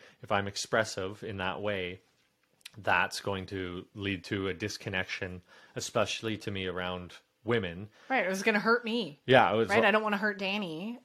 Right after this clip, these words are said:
Speaker 2: or
Speaker 1: Yeah. Or I'm gonna lose, I'm going to lose the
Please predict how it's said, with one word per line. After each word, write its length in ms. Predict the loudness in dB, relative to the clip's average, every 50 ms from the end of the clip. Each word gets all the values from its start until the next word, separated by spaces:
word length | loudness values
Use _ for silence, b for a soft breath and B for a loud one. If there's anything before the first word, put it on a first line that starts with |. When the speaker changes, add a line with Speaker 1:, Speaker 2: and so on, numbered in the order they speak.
| _
Speaker 2:
or 360 | -10 -8 -6 -6 -6 -8 -10 -14 _ -2
Speaker 1:
Yeah. 340 | 2 4 6 6 6 4 2 0
Or 100 | 0 0
I'm 100 | 0 0
gonna 180 | 0 0 0
lose, 580 | 0 0 0 0 0 -2 -2 -2 -4 -4 -6 -6 -10 -10
I'm 120 | -6 -4
going 140 | -2 -2 -2
to 60 | -4 -4
lose 420 | -4 -4 -4 -4 -4 -6 -6 -6
the 460 | -4 -4 -2 0 0 0 -2 -4 -6